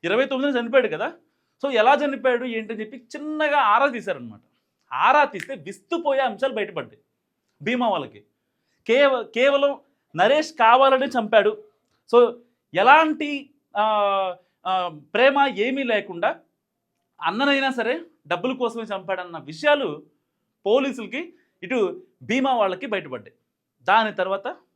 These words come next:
ముగ్గురు కటకటాల పాలయ్యారు. ఎవరైతే ఆ టిప్పర్ డ్రైవరు, డబ్బులు, ఈడికి డబ్బులు ఇచ్చినోడు,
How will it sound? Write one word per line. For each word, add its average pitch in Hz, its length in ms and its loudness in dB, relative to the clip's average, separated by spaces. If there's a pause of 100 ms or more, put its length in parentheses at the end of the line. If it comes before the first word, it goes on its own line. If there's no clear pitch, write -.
(100)
ముగ్గురు 165 280 -10 (220)
కటకటాల 185 380 -2 (100)
పాలయ్యారు. 101 360 -12 (300)
ఎవరైతే 143 280 -8 (340)
ఆ 147 120 -8
టిప్పర్ 170 300 -6
డ్రైవరు, 190 280 -2 (540)
డబ్బులు, 156 240 -2 (100)
ఈడికి 196 220 -6
డబ్బులు 175 220 -2
ఇచ్చినోడు, 226 340 -8